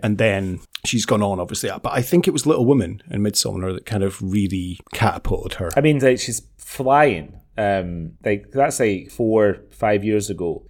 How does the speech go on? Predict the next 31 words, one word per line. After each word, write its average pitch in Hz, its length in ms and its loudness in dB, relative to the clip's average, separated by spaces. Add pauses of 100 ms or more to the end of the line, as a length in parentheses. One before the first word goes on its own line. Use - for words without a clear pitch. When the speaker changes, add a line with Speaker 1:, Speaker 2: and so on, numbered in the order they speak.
Speaker 2:
She's 117 220 -6
got 104 460 2
Mar-, 120 320 2
she's 113 180 -8
got, 120 140 -2
like, 117 140 -6
a 113 60 4
Marvel, 117 680 2
uh, 92 180 0
credit 95 320 0
under 95 200 -4
her 87 80 -2
belt 95 400 -2
in 104 80 -10
the 98 60 -6
Black 98 260 0
Widow 98 220 -2
film. 98 340 0 (120)
Speaker 1:
Hmm. 87 180 -6 (300)
Speaker 2:
That 123 360 2
Don't 131 200 4
Worry, 117 260 2
that 123 320 -2
Don't 139 220 2
Worry, 127 220 2
Darling, 131 480 2
the 135 100 -4
one 113 220 -4
with, 107 220 -8
uh, 107 180 -2
Harry 110 260 -4